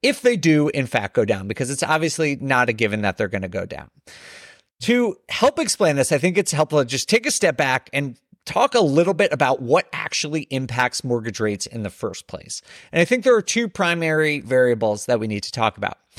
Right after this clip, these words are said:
First here is bond yields. I know bonds are, tend to be sort of a boring topic in the investing world, but they play a huge role in the entire financial system. If you're not familiar with a bond,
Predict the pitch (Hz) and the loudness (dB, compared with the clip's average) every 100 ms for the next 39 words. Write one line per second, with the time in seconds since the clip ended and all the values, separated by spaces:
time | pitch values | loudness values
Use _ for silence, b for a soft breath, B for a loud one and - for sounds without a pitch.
0 | B B - 240 294 - 262 254 - 180 | B B -2 0 2 2 4 4 4 2
1 | 190 160 135 113 104 143 143 143 120 98 | 2 0 -6 -6 0 2 2 0 -2 -8
2 | 95 - - - - 135 151 156 151 - | -10 -12 -16 -14 -6 -2 4 4 4 2
3 | 117 143 156 160 156 - 131 135 135 - | 0 0 2 0 -2 -2 0 0 0 -6
4 | _ - 196 240 240 247 - 226 220 185 | _ -2 -2 0 -2 0 2 2 2 2
5 | 165 190 190 185 180 - - 156 156 160 | 2 4 4 2 0 -4 0 0 2 0
6 | 165 165 147 139 135 151 135 139 143 131 | 0 0 2 2 2 -2 -2 2 4 4
7 | 143 139 151 147 139 _ - 175 196 180 | 0 0 0 -2 -4 _ -4 2 4 2
8 | 160 151 - 202 247 254 160 120 165 190 | 0 -2 -2 -2 0 0 -4 -2 2 4
9 | 151 147 B B 160 165 160 - 151 165 | 4 2 B B 0 0 0 0 0 2
10 | 170 - 135 123 120 - 101 - - - | 2 0 0 0 -2 -4 -6 -6 -8 -14
11 | - B B B - 196 247 254 - - | -20 B B B -2 2 4 4 0 -2
12 | 202 190 190 185 151 143 - 151 151 151 | 2 2 4 2 2 0 2 2 4 2
13 | 147 | 0